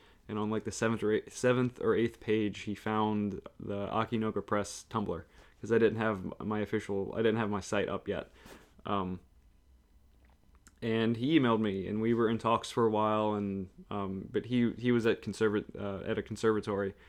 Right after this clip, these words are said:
and was in finals at the time, so that kind of was put on hiatus, and then he got back to me after finals were over, and he had another book, or another manuscript that he was looking to publish. So we worked on that, and then it kind of became a, a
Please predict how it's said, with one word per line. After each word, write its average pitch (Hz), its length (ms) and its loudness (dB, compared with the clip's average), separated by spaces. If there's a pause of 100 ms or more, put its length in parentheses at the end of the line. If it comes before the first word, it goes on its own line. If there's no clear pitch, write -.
(360)
and 104 280 -2
was 104 180 -2
in 107 240 2
finals 104 640 0 (420)
at 110 160 0
the 101 60 -4
time, 101 400 -2
so 98 400 -2 (260)
that - 360 2
kind 113 240 -2
of 95 320 -4
was 107 160 -4
put 113 200 0
on 104 160 0
hiatus, 104 560 -2
and 104 160 -2
then 104 320 -2
he 107 100 -4
got 110 180 2
back 107 200 2
to 110 80 -2
me 107 120 0
after 101 220 -4
finals 104 340 -2
were 104 140 0
over, 101 260 -2
and 101 80 -4
he 104 80 -6
had 104 80 -4
another 107 240 2
book, 101 260 0 (520)
or 117 60 0
another 113 220 2
manuscript 104 640 -2
that 104 140 -2
he 107 100 -4
was 101 240 -4
looking 107 280 -4
to 98 80 -6
publish. 101 500 -6 (960)
So - 120 2
we 143 80 10
worked 147 220 12
on 135 160 10
that, 117 260 8
and 113 120 6
then 113 120 6
it 107 240 0
kind 127 180 0
of 113 60 2
became 117 300 2
a, 98 360 -2
a 95 40 -4